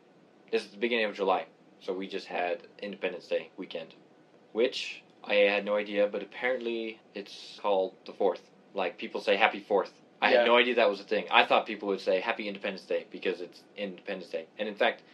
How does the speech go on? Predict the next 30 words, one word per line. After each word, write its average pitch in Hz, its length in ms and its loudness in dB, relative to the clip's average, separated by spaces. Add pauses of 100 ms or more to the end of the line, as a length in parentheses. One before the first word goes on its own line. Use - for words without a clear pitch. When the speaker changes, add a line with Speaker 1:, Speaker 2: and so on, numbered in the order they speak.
(160)
Speaker 1:
if 104 100 -14
you 107 80 -8
say, 101 160 2
"Happy 107 240 -2
Fourth 104 220 0
of 95 60 -16
July," 92 380 -2 (540)
or 98 80 -6
"Happy 98 200 -2
Independence 95 420 -8
Day," 113 200 -2 (840)
it's - 100 -16
actually - 220 -14
the 82 80 -14
same 82 200 -10
number 78 160 -18
of - 60 -20
syllables. - 340 -14 (320)
Speaker 2:
<laughs> 196 1400 4 (680)
That 139 120 2
is 139 140 0
just 139 260 2
like 120 240 4
you 117 140 4
to - 160 -16
take 120 260 -4 (500)
the - 100 -4
time 113 300 0
to - 60 -4
count. - 500 -4